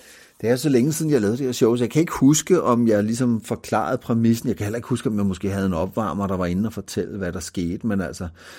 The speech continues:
øh, det var meget vigtigt, det der med at tælle, hvor længe man havde været i gang. Og, og jeg tænkte, der var ingen grund til at vente til at lave et ti-årsjubilæum. Det kunne være sjovt at være lidt på tværs, og derfor kaldte jeg det ni-årsjubilæum.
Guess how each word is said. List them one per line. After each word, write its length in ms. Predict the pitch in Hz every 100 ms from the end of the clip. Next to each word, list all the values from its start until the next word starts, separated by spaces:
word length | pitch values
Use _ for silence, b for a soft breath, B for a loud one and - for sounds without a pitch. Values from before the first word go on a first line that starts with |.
| B B _ -
øh, 840 | - - - - - - - 98 -
det 100 | 120
var 100 | 127
meget 300 | 113 156 123
vigtigt, 400 | 127 - 143 131
det 100 | 120
der 100 | 117
med 120 | 113
at 60 |
tælle, 300 | 110 123 110
hvor 100 | 131
længe 260 | 107 95 120
man 120 | 123
havde 180 | 107 98
været 160 | 92 85
i 40 |
gang. 360 | 85 95 101 110
Og, 160 | 92 -
og 160 | 98
jeg 120 | 101
tænkte, 240 | 101 110 101
der 60 |
var 80 | 92
ingen 100 | 123
grund 220 | 127 101
til 80 | 104
at 100 | 98
vente 300 | 90 90 101
til 160 | 113 110
at 80 | 87
lave 320 | 85 87 82
et 60 |
ti-årsjubilæum. 800 | 78 123 123 123 123 104 98 92
Det 80 | 92
kunne 100 | 98
være 100 | 95
sjovt 220 | - 104
at 60 | 113
være 140 | 90
lidt 160 | 85 92
på 100 | 90
tværs, 460 | - 90 87 113
og 160 | - 117
derfor 260 | 101 92 110
kaldte 320 | 120 95 85
jeg 80 | 82
det 140 | 78
ni-årsjubilæum. 800 | 82 117 139 127 113 101 95 95